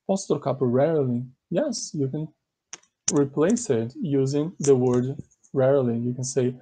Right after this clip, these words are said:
"I rarely, eh, go to the school library." Tudo bem? Então, estes aqui são os advérbios de frequência. Bom, pessoal, por hoje, né, por essa aula,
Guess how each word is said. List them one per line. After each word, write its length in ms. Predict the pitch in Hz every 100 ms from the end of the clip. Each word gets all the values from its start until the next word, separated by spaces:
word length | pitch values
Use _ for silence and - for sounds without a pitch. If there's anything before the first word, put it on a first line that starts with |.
| - _ _
"I 380 | 139 123 131 151 - -
rarely, 720 | 151 127 120 127 135 143 160 _ _ _ _ _ _ -
eh, 220 | 135 127
go 560 | 123 127 120 123 170 _ _ _ -
to 100 | -
the 140 | 131 127
school 640 | 131 - 147 135 147 156 _ -
library." 680 | 135 123 117 120 117 117 123 _ _
Tudo 220 | - 123
bem? 280 | 123 131 175 - _ _ _ -
Então, 400 | 190 143 160 - _ _
estes 580 | 143 170 190 - 226 196
aqui 360 | 165 - 156 147
são 300 | - 147 143
os 100 | 143
advérbios 680 | 143 131 127 123 127 131 127
de 100 | 127
frequência. 1000 | - 131 - 139 123 117 - 143 180 - - - _ -
Bom, 200 | 139 120
pessoal, 500 | 123 - 123 120 - _ _ _ _ -
por 140 | 170
hoje, 400 | 151 156 180 233 202
né, 160 | 139 139
por 220 | 135 135
essa 300 | 123 - 143
aula, 300 | 127 123